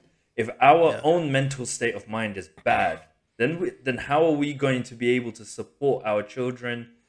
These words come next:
Speaker 1: our, our spouses? It becomes really hard. And I, I gave this analogy. We were, we were financially quite tight, um, um, in the early years of our marriage. Naturally, you know, young couple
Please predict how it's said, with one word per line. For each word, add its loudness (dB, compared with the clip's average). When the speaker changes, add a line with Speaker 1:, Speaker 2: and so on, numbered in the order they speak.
Speaker 1:
our, 4
our 4
spouses? 0
It -2
becomes -6
really 0
hard. 0
And -4
I, 6
I 4
gave 2
this -4
analogy. -4
We -4
were, 2
we -2
were 0
financially -4
quite -8
tight, -2
um, -10
um, -2
in -10
the 0
early 0
years 0
of -18
our -8
marriage. -2
Naturally, -8
you -8
know, -12
young -4
couple -6